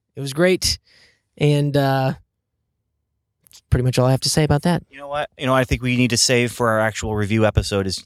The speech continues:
Speaker 2: kinda talking s-, about some of these themes that, that were in this movie. The light, the dark, um, the family themes, the, um, the themes of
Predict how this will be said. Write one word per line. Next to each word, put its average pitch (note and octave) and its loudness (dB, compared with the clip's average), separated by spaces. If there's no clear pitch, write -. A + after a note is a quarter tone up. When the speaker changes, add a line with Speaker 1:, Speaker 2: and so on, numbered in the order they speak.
Speaker 2:
kinda A2+ -6
talking G2+ 0
s-, - -4
about G2 -2
some A2+ -2
of G2 -2
these F2+ -2
themes G2+ -4
that, - -12
that - -8
were F#2+ -6
in - -10
this - -10
movie. - -12
The G#2 0
light, G2 0
the F#2+ -10
dark, - 0
um, F#2 -2
the - -12
family G#2+ 0
themes, F#2 -2
the, G2 -4
um, G2 0
the F#2+ -8
themes A2 0
of G2 -2